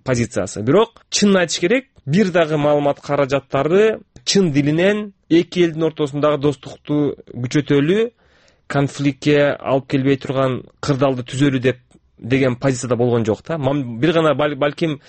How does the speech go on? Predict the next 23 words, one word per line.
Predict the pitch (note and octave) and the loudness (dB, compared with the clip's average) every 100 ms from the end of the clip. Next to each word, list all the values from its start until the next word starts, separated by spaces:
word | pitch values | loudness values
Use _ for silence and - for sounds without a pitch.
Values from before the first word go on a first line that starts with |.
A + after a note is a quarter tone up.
| - - - _ | -20 -20 -20 _
э, | - A#2+ A#2 | -6 -2 0
мамлекеттик, | A#2 C3+ C#3+ C#3 C3 B2+ - - | 0 0 2 0 -2 -6 -10 -6
э, | A2 A#2 A2+ A2+ | -2 0 2 0
маалымат | A2 A#2+ B2+ B2 | 0 0 0 -2
каражаттарынын | - B2+ B2 B2 A#2+ A#2 A2+ | -4 -2 -2 0 -2 -2 -4
позициясы | - A#2+ A2+ A#2 A2+ | -2 -4 -2 -4 -4
ушундай | A2 B2 A#2 | -4 0 2
болду. | B2 C#3 F#3 B3+ - _ _ _ _ | 4 2 0 -2 -8 _ _ _ _
Ошого | C3 C3 C#3 | -4 0 0
бир | B2+ | 0
окшош | C3+ D3 | 0 -2
болду. | - A#2+ G2+ | -2 -2 0
Бирок | A#2 C#3+ | -2 -2
калган | - D#3 D3 | -2 0 0
баардык, | D3 F3 D#3 - | 0 0 -2 -6
э, | C3+ B2 B2 A#2+ | -2 0 0 0
маалымат | B2 C3 C3+ | 0 0 -2
каражаттары | C3+ C3 B2+ D#3 | -2 -4 -2 -4
тилекке | - D#3+ C#3+ | 2 2 2
каршы, | C3 B2 - A#2+ A2 F#2+ | -2 -4 -2 -4 -2 0
эл | C3+ | 0
аралык | D3 C3+ C3 | 2 0 0
уюм | C#3 | -2